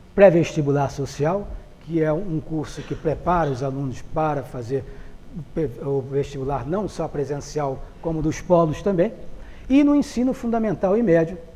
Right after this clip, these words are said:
quarenta mil alunos em sessenta escolas distintas, assim distribuídas, né?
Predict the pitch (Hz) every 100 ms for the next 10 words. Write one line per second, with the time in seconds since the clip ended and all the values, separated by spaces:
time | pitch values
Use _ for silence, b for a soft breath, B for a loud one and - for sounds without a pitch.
0 | - 190 165 160 165 147 160 135 160 156
1 | 175 - 160 - 170 156 151 - 147 147
2 | 139 135 - 180 117 - B B B 165
3 | 139 160 151 123 160 143 151 - - -
4 | 139